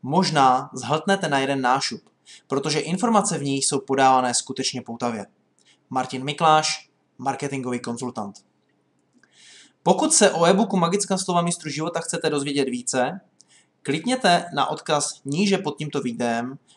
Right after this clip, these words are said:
nebo jednoduše běžte na web W W W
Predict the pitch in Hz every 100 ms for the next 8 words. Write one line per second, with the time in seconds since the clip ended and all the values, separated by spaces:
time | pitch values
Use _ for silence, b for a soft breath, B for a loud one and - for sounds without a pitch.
0 | b 131 139 147 185 196 - 143 139 -
1 | 139 131 135 - 131 127 127 123 - -
2 | _ 127 139 170 156 127 123 127